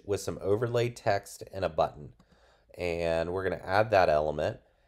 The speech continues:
And here, we're gonna add the risk, right? And then we're going to delete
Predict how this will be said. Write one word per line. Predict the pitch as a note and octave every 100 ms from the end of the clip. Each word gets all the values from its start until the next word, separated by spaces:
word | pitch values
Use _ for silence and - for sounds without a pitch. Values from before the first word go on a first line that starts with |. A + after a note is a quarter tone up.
| _ -
And | F#2+ F#2 F#2
here, | - D#3+ C3 F2 G2+ G#2 -
we're | G2+ G2
gonna | A2+ G#2 -
add | G2 F#2 D#2+ D#2 G2+ A2+ - - - - - F2+
the | F#2+
risk, | F#2 E2+ - - - - _ _ _ _ _ _
right? | F#2+ F#2+ - _
And | - F#2+ F#2+
then | F#2+
we're | F#2+ F2+
going | G2 G2 F#2+
to | F#2 - F2+ E2+
delete | E2+ F2+ F#2 D3 F#2+ A#2 -